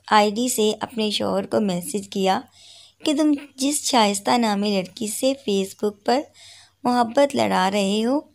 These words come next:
वो मेरी बीवी है और मैं दाइश के अमीरों में से एक हूँ और तुम्हें जानता हूँ तुम कौन हो।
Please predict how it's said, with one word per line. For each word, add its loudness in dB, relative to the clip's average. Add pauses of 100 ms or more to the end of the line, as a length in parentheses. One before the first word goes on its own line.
(380)
वो 4
मेरी 4
बीवी 0
है 0 (420)
और 2
मैं 2 (100)
दाइश 0
के 0
अमीरों -2
में 0
से -2
एक -2
हूँ -2 (760)
और 0
तुम्हें 4
जानता 2
हूँ 2
तुम -2
कौन 2
हो। -2